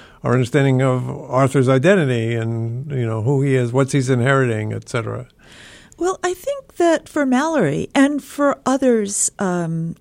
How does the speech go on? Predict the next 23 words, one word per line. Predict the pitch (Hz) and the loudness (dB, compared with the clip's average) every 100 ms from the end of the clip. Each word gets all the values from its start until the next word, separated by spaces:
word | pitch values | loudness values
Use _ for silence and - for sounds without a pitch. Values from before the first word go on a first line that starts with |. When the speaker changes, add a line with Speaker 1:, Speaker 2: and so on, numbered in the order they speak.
| 196 | -4
Speaker 2:
who | 240 214 196 180 | 0 0 -2 -2
wrote | 196 185 - - | 0 0 -2 -4
Arthur's | 190 190 175 160 | -4 -2 -4 -4
story, | - - 262 262 160 98 - - - - - | -6 -2 0 2 2 -2 -6 -16 -20 -20 -2
Arthur | 269 330 - 294 | 0 0 2 0
was | 262 233 226 | 2 0 2
an | 190 | 0
ambiguous | 190 165 165 139 85 - - | -2 -2 -4 -4 -6 -6 -8
figure. | - - - - - | -10 -12 -16 -18 -10
I | - | -4
mean, | - 98 | -4 -2
Speaker 1:
Mm-hmm. | 120 | 0
Speaker 2:
our | 196 | 2
ideal | 202 196 196 190 180 180 | 2 2 0 0 0 0
of | 160 | -4
an | 151 | -6
i-, | 151 151 - _ _ | -6 -8 -12 _ _
of | 170 160 | -4 -2
a | 151 | -2
paragon | - - 233 247 226 214 | -6 -8 -4 -2 0 0
of | 196 | -2
a | |
king | 196 - 175 165 160 | -6 -6 -4 -2 -4